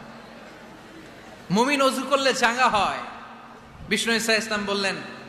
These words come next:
"ইয়াকিদু শাইতানু আলা কাফিয়াতি রাসি আহাদিকুম ইদা নাম।" খেয়াল করে শুনবেন লক্ষ্মীপুরের ভাইয়েরা, চমৎকার একটি হাদিস। আমরা যখন ঘুমোতে যাই,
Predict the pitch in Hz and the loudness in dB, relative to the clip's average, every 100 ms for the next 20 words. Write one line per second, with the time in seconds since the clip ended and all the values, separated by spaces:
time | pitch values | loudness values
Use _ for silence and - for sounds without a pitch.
0 | - - - 233 220 226 247 240 - 240 | -16 -12 0 2 2 0 -4 -4 -2 0
1 | 214 - 226 220 214 185 208 202 - 226 | 0 4 2 4 4 4 4 4 4 4
2 | 233 226 214 202 202 165 202 190 190 185 | 4 4 0 0 0 2 4 2 2 2
3 | 165 185 175 175 170 165 160 151 151 135 | 4 2 0 -2 -2 2 4 4 2 0
4 | 107 - - - - - - - 214 214 | -4 -12 -14 -16 -18 -18 -2 4 4 4
5 | 220 196 196 185 185 175 175 170 151 147 | 0 0 -2 -4 -4 -4 -4 -4 -2 -2
6 | 127 107 110 214 214 214 208 190 208 170 | -2 -4 0 2 2 2 2 2 2 2
7 | 160 143 - - - - - - - - | 2 -2 -6 -10 -12 -16 -18 -20 -20 -6
8 | - 202 233 240 247 208 220 247 254 233 | 2 4 4 4 2 0 2 2 2 4
9 | 190 170 | 4 4